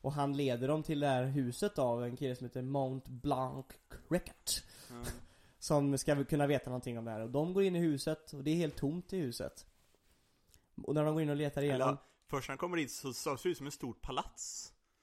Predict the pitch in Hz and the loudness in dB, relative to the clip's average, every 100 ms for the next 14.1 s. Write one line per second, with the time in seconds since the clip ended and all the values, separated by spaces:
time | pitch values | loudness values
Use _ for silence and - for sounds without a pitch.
0 | _ _ _ _ _ - - 160 170 226 | _ _ _ _ _ -12 -4 2 2 2
1 | 254 - - 160 202 175 156 147 131 120 | 0 0 0 4 4 6 6 6 2 0
2 | - 160 151 143 147 151 143 151 139 - | -4 -4 -2 -4 -6 -6 -4 -2 -2 -4
3 | 147 - 135 120 117 143 165 165 117 117 | -6 -6 -8 -8 -2 0 0 -2 -2 -6
4 | - 131 139 120 127 117 127 123 113 123 | -8 -6 -6 -4 -6 -4 -4 -2 -2 -4
5 | 131 151 120 113 131 120 113 - 160 123 | -4 -4 -6 -6 -6 -4 -8 -6 -4 -4
6 | 107 117 165 151 135 127 117 113 _ _ | -6 -4 -4 -4 -6 -6 -6 -8 _ _
7 | _ - - _ - 139 127 120 131 - | _ -20 -20 _ -6 -4 -4 -4 -4 -2
8 | 120 135 165 - 135 139 123 - 120 117 | -2 0 -2 -2 -4 -4 -6 -4 -4 -2
9 | - 135 139 113 - - 165 - 147 151 | 0 2 2 0 -6 -2 -2 0 -4 0
10 | 170 135 139 110 117 - - - 107 - | 0 2 -2 -4 -6 -6 -6 -4 -6 -6
11 | 123 123 139 127 123 117 104 113 104 107 | -4 0 2 2 2 -2 -4 -8 -10 -10
12 | - - - 139 131 143 160 160 151 151 | -12 -18 -4 -2 0 4 4 4 -2 -4
13 | 131 - 127 160 156 123 - 139 - - | -6 -6 -6 -4 -4 -6 -10 -10 -10 -12
14 | - | -14